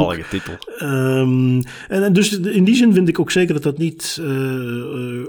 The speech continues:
Speaker 2: ongepast is bij een tooltip. Dat kan net zo goed een tool zijn. Dus ik kijk er naar uit welke boeken we daarin mee kunnen nemen. Wie weet dat ik dat ook eens doe.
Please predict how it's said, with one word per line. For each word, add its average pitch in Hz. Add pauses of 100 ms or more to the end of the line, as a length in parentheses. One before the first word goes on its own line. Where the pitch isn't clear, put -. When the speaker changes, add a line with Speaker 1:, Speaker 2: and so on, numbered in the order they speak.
Speaker 2:
ongepast 156
is 131
bij 131
een 123
tooltip. 202
Dat 143
kan 143
net 160
zo 151
goed 170
een 175
tool 170
zijn. 180
Dus 185
ik 180
kijk 196
er 170
naar 147
uit 196
welke 175
boeken 170
we 170
daarin 143
mee 160
kunnen 185
nemen. 180
Wie 151
weet 147
dat 135
ik 131
dat 120
ook 175
eens 156
doe. 185